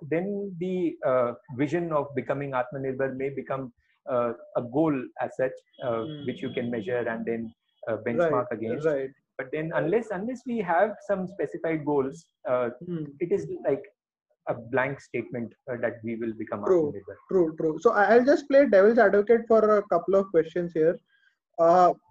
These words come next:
Speaker 1: Yeah.
Speaker 2: Gandhi had this vision of India, okay, uh, back in the thirties and forties, of a large network of interconnected villages, uh,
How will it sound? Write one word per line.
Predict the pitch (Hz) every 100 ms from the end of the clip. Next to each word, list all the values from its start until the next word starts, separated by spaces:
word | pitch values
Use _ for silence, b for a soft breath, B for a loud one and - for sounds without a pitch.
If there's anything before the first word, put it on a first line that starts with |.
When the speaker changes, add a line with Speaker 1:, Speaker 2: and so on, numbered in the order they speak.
| -
Speaker 1:
Yeah. | 135 - - - _ - -
Speaker 2:
Gandhi | 190 190 214 285
had | 277 233
this | 285 226
vision | 214 233
of | 240 226
India, | 180 151 120 -
okay, | 156 208 175 - -
uh, | 151 151
back | 160 165
in | 208 202
the | 208 196 - 175
thirties | 170 - 202
and | 214
forties, | 202 165 - 220 226 _ _ _ _ -
of | 190 240 - _ 202
a |
large | 202 185 202 240
network | 220 202 226 233 240
of | 240
interconnected | 202 226 226 208 202 226
villages, | 180 180 175 247 285 285 _ _ _ -
uh, | 160 170